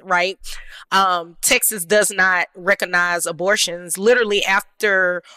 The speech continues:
Roe v. Wade was overturned, our attorney general made it very clear that abortions in Texas were illegal.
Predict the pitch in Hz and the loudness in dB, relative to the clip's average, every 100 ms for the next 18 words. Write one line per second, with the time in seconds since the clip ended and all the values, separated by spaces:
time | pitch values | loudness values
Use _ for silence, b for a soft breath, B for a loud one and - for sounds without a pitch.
0 | B 170 202 208 202 185 202 202 185 - | B -2 0 0 -2 0 2 0 -2 -2
1 | 196 180 - 202 208 208 185 - 180 202 | -2 -2 -4 0 2 2 0 0 2 2
2 | 190 - 196 180 151 202 240 180 165 165 | 2 -4 -6 -6 -4 -2 -2 -2 -2 -4
3 | B B B B 185 190 202 180 202 214 | B B B B -2 0 0 2 2 2
4 | 185 - 330 302 175 180 196 _ 165 180 | -2 -2 2 2 2 0 -4 _ -2 0
5 | 180 175 160 - 185 170 196 208 196 175 | 2 0 -2 -4 -6 0 0 2 -2 -4
6 | 180 175 202 180 165 156 165 170 160 165 | -6 -2 -2 -2 -6 -6 -4 -4 -4 -10
7 | 151 - | -10 -16